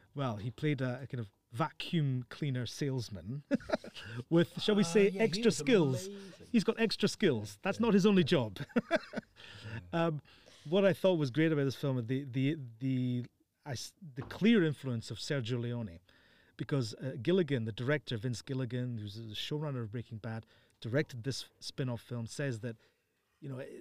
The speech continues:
Speaker 1: the influence of, of Leone is all over Breaking Bad in terms of composition, the way music is used, and there's one scene in particular in El Camino, this, uh, confrontation scene,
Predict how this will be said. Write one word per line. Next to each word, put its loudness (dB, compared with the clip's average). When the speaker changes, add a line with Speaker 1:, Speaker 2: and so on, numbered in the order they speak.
Speaker 1:
the 2
influence -2
of, -8
of -8
Leone -4
is -6
all -4
over -6
Breaking -8
Bad -10
in -8
terms -12
of -16
composition, -6
the -2
way 2
music 2
is -4
used, -2
and -6
there's -2
one 4
scene -4
in -4
particular -6
in 0
El 0
Camino, -4
this, -10
uh, -10
confrontation -2
scene, -10